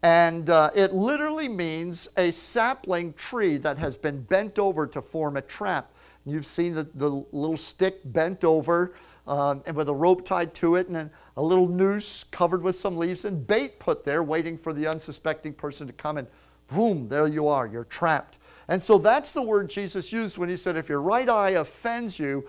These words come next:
or form, uh, uh, al-, uh,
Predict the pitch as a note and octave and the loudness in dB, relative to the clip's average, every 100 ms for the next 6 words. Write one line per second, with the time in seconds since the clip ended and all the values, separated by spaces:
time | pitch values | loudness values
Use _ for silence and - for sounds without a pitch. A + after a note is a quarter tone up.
0 | - - E3 E3+ E3 - G3+ G#3+ A3 G3+ | -14 -4 2 2 2 -4 0 2 0 -2
1 | - E3 D#3+ D3+ D3+ D3+ D3 C3+ - - | -4 0 2 2 0 2 2 0 -8 -20
2 | - _ _ - E3 D#3+ E3+ | -20 _ _ -2 -2 -2 -6